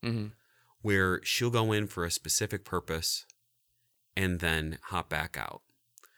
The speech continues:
Speaker 2: Uh, but I've just noticed it just, it, it improves my ability to c-, connect with my kids. And over time, the longer it's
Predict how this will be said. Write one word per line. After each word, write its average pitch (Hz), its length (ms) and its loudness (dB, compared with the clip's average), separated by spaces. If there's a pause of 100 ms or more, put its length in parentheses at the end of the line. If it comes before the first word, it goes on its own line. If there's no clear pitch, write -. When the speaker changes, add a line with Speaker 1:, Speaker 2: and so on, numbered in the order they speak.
(640)
Speaker 2:
Uh, 82 260 -8 (160)
but 120 360 -2 (800)
I've 156 280 0
just 214 240 -2
noticed 120 500 2
it 104 120 -8
just, - 380 -2
it, 98 180 -8 (480)
it 107 140 -4
improves 120 720 -2
my 117 140 2
ability 92 480 0
to 90 160 -4
c-, - 200 -12
connect 98 340 -4
with - 100 -4
my 92 100 0
kids. 143 340 -2
And 95 140 -4
over 104 260 -2
time, 160 340 -2
the 117 80 -4
longer 107 400 0
it's 90 140 -4